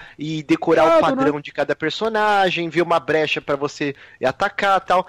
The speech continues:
Speaker 1: Então
Speaker 2: Mas
Speaker 1: você
Speaker 2: você
Speaker 1: mostrar
Speaker 2: coloca
Speaker 1: isso é, é difícil. Fazer
Speaker 2: E
Speaker 1: um
Speaker 2: você coloca
Speaker 1: corte
Speaker 2: uma
Speaker 1: vertical
Speaker 2: narração,
Speaker 1: interessante, né?
Speaker 2: um cara narrando de uma forma, parece que ele tinha menos interesse do que qualquer outra pessoa no mundo, no jogo,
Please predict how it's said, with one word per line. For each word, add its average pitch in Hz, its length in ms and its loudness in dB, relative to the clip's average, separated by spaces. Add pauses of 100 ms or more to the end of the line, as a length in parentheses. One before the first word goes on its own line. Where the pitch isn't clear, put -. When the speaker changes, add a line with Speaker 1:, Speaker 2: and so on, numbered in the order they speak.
(120)
Speaker 1:
Então 220 200 -2
Speaker 2:
Mas - 100 -4
Speaker 1:
você - 100 -4
Speaker 2:
você 185 60 0
Speaker 1:
mostrar 175 220 2
Speaker 2:
coloca 175 180 4
Speaker 1:
isso 190 400 -6 (160)
é, 202 320 2
é - 20 0
difícil. 139 720 -10
Fazer 160 240 -2
Speaker 2:
E 165 40 0
Speaker 1:
um - 20 -6
Speaker 2:
você 185 100 2
coloca 196 220 2
Speaker 1:
corte 208 120 0
Speaker 2:
uma 196 60 2
Speaker 1:
vertical 185 560 2
Speaker 2:
narração, 180 220 0
Speaker 1:
interessante, 156 680 -8
né? 120 160 -12 (200)
Speaker 2:
um 151 100 -6
cara 180 220 0
narrando 170 440 -2
de 160 80 -4
uma 165 140 0
forma, 160 640 0 (260)
parece 165 220 0
que 202 60 -2
ele 165 60 -4
tinha 180 140 -2
menos 170 360 0
interesse 156 460 0
do 151 80 -8
que - 40 -12
qualquer 170 240 0
outra 170 180 0
pessoa 165 320 -2
no 165 60 0
mundo, 160 460 0
no 135 80 2
jogo, 180 420 0